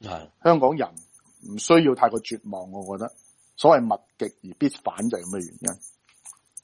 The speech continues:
Speaker 2: 而家去到咁極端，香港嘅狀態，究竟佢可以仲 last 到幾耐呢？係嘛？呢個加速師，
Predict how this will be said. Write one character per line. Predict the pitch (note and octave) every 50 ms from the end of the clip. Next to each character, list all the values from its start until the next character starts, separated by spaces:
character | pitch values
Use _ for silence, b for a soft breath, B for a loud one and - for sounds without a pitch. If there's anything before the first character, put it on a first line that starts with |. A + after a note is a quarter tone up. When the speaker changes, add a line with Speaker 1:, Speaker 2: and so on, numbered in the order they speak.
| _ _ _ _ - G#2+ G#2+
Speaker 2:
而 | G2+
家 | D#3+ E3+ F3+ F3 D#3
去 | C#3+ C#3 B2
到 | B2+
咁 | A#2+ B2 A#2 A#2 A2+
極 | A#2+ - _ -
端， | - C#3+ C3+ B2
香 | B2+ C#3 C3+ A#2+
港 | A2 A2
嘅 | A2+ G#2
狀 | - F2 E2+ F2 F2+
態， | F#2 F2 F2 - _ _ _ _ _ _ _ _ _ _ _ _ _ _ -
究 | C#3 C3 B2
竟 | C#3 E3+ F#3 D#3+
佢 | D3 - B2 A#2 B2 B2 - A#2 B2+
可 | D#3
以 | D#3+ B2+ A#2
仲 | - A2+ F#2+
last | G2+ A#2+ C#3 C#3+ D3 D3 C#3 -
到 | - G#2+ A2
幾 | - G2
耐 | G#2+ A2 F#2+ E2+ D#2+
呢？ | F#2 B2 _ _ _ _ _ _ _ _ _ _ _ _ _ _ _ _ _ _ _ _ _ _ _
係 | - G2 F#2
嘛？ | A2 B2+
呢 | D3+ E3+ E3
個 | C#3+ -
加 | - D3+ C3+ C#3+ D3
速 | - C#3
師， | - - - D#3 C#3+ D3+